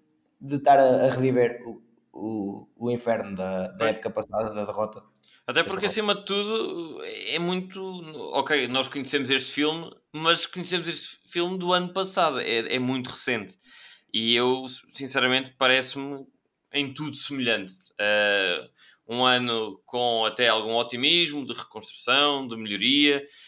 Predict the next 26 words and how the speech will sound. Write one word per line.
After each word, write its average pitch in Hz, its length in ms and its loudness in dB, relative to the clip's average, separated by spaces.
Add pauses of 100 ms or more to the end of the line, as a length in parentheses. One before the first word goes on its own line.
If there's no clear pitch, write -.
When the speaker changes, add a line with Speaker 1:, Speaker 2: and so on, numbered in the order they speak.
(320)
Speaker 2:
Ehm, 107 880 2 (500)
não 151 220 2
se 147 140 0
começa 143 400 2
bem, 135 520 2
mas 160 460 4
ainda 151 240 4
há 135 40 4
muito 131 200 -2
campeonato 117 420 -2
pela 104 140 -2
frente, 139 400 4
vamos 120 160 -10
ter 95 120 -6
calma. 127 600 4 (400)
Eh, 123 540 4
uma 165 260 2
das 147 200 2
palavras, 139 500 0
e, 135 160 2 (220)
e 120 240 -4
até 120 180 -2
faço, - 500 -2
faço - 240 0
esse - 220 -4
comentário 110 460 0